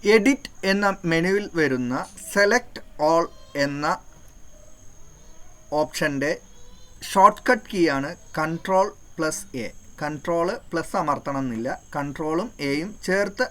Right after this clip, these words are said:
അമർത്തുക. കൺട്രോളും എയും ചേർത്ത് അമർത്തിയാൽ സെലക്ട് ഓൾ ആണ്. ഉദാഹരണമായി ഞാൻ ഇവിടെ തന്നെ ചെയ്യുകയാണ്. ഞാൻ കൺട്രോൾ എ എന്നുള്ളത് അമർത്തുകയാണ്.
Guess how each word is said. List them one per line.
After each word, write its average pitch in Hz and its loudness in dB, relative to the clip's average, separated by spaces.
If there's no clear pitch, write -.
അമർത്തുക. 127 -4
കൺട്രോളും 151 0
എയും 165 -4
ചേർത്ത് 160 -2
അമർത്തിയാൽ 151 -2
സെലക്ട് 165 2
ഓൾ 135 2
ആണ്. 90 -10
ഉദാഹരണമായി 202 4
ഞാൻ 175 2
ഇവിടെ 165 0
തന്നെ 165 -2
ചെയ്യുകയാണ്. 131 -2
ഞാൻ 165 4
കൺട്രോൾ 170 2
എ - 2
എന്നുള്ളത് 151 -2
അമർത്തുകയാണ്. 139 0